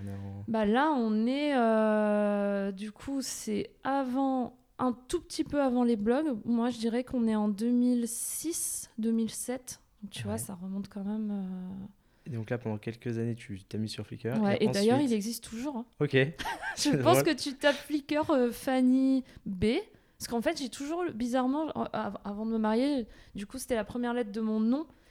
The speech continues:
Speaker 1: Ok.
Speaker 2: Et j'avais toujours signé Fanny B partout. Et,
Speaker 1: D'accord.
Speaker 2: euh, c'est resté.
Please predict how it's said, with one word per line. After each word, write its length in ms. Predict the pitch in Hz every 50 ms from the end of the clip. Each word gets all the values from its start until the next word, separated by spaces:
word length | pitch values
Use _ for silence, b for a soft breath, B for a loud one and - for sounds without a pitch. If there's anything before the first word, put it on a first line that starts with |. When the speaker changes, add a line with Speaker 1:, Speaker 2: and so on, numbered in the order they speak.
| b
Speaker 1:
Ok. 80 | 120 107 -
Speaker 2:
Et 40 | 214
j'avais 260 | - 220 202 220 208
toujours 240 | - - 277 311 -
signé 300 | - - 269 254 269 285
Fanny 300 | - - 254 233 226 226
B 140 | 202 240 247
partout. 420 | - 240 208 - - - 226 262 - _ _ _ _ - - _ - - - 147
Et, 100 | 160 214
Speaker 1:
D'accord. 120 | 208 208 208
Speaker 2:
euh, 120 | 208 202
c'est 180 | 202 - - 226
resté. 480 | 185 202 220 - - - 226 226 247